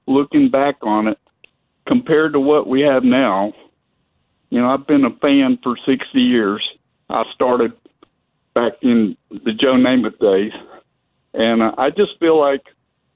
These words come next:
looking back on it, I think he would have been at least, he did ten and two his first year. I mean, he lost two games his, you know, first year in the S E C. That's pretty darn good.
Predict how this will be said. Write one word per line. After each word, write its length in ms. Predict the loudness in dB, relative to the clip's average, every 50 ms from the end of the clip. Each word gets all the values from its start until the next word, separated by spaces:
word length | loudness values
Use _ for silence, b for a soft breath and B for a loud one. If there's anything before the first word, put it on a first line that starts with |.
| _ _ _ _ _ -6
looking 300 | -4 -4 -2 -2 -2 0 0
back 180 | 0 0 -2 -2
on 200 | -4 -2 -2 0
it, 120 | 0 0 0
I 100 | 0 -2 0
think 220 | 0 -2 -2 -2 -4 -8 -20 -20 -20 _ _ -16 -16 _ _ -2
he 100 | 0 0
would 220 | 0 0 -4 -2 -2
have 140 | -2 -2 -4 -12 _ _ _ _ _ -20 -20 _ _ _ _ -2
been 320 | 0 2 2 2 0 -2 _ _ _ -16 -16 _ _ _ -4 -2
at 80 | -2 0
least, 280 | 2 0 0 0 -2 -8 -18 _ _ _
he 160 | -8 -6 -6 -2
did 300 | 0 0 0 0 -2 -2
ten 280 | -2 0 0 2 0
and 200 | 0 -2 -4 -6 -4 -2
two 200 | -2 0 0 0
his 120 | -2 -2 -4 -4
first 260 | -2 -2 -2 -2 -4 -8 -8
year. 280 | -4 -2 0 0 0 -2
I 80 | -2 0
mean, 120 | 0 2
he 80 | 2 2
lost 320 | 2 2 0 0 -2 -4 -6 -6
two 140 | -6 -4 -2
games 360 | 0 0 2 2 0 -2 -4 -8 -18 -20 _ _ _ -8
his, 140 | -8 -8 -8 -12 _ _ _ _ _ -10
you 120 | -6 -4
know, 200 | -2 -2 -4 -4 -4
first 300 | -2 -2 -2 -4 -6 -6
year 240 | -4 -2 -2 -2 -2
in 60 | -2 -2
the 120 | -2 -2
S 100 | -2 -2 -4 -6
E 160 | -8 -8 -8 -6 -4
C. 300 | -4 -2 -2 -4 -6 -8 B B B B B B B B _ -6
That's 140 | -6 -6 -4 -2
pretty 220 | -2 0 0 0
darn 320 | 0 0 -2 0 -2 -2 -2
good. 360 | 0 0 2 2 0 -2 -4